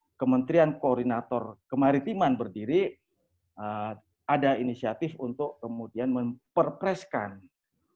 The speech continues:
eh, sebuah produk turunan dari undang-undang ini yang disebut dengan K K I, Kebijakan Kelautan Indonesia. Kalau Kemendikbud kan punya juga K K I, tapi bukan ke-,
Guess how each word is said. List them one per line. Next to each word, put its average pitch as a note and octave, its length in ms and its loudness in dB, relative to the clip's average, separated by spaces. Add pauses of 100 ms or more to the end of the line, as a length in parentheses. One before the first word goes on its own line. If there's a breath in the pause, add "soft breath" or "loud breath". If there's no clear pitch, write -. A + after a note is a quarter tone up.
eh, A#2 240 -6
sebuah A#2 560 -4
produk A#2+ 320 -4
turunan A#2 480 -4
dari G#2+ 320 -6
undang-undang G2+ 560 -10
ini B2+ 240 -8
yang G#2 240 -12
disebut - 240 -16
dengan G#2+ 320 -10
K A#2 240 -4
K - 80 -14 (240)
I, G#2+ 240 -6 (640)
Kebijakan A2+ 880 -6 (160)
Kelautan A2 720 -6
Indonesia. F#2+ 640 -8 (560)
Kalau B2 480 2 (440)
Kemendikbud C3 640 -2
kan E3+ 240 0
punya C#3 240 0 (240)
juga - 400 4
K B2 60 -2 (100)
K C3+ 60 -4 (180)
I, A#2+ 160 -4
tapi B2 160 -2
bukan A2+ 400 -6
ke-, - 200 -20